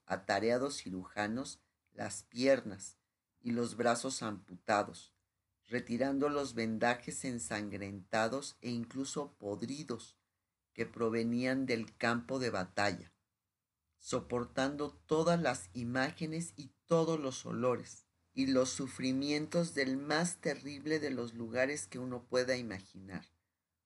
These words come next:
un hospital militar en medio de la guerra". Aunque muchos lo ignoraban, la zarina no solo organizó hospitales y trenes sanitarios,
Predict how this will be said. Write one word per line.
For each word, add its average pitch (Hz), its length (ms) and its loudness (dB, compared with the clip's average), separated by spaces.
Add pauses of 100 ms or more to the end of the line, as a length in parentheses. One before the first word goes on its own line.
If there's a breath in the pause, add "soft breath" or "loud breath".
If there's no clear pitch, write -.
(120)
un 151 200 -2
hospital 131 600 2
militar 120 800 0
en 113 220 -2
medio 120 300 0
de 113 100 0
la 95 160 0
guerra". 87 400 -4 (880)
Aunque 117 420 0
muchos 143 600 0
lo 113 100 -2
ignoraban, 107 840 0 (420)
la 117 200 2
zarina 147 540 0
no 156 200 0
solo 170 460 2
organizó 123 560 -2
hospitales 123 960 0
y 120 120 -6
trenes 120 420 -4
sanitarios, 101 880 0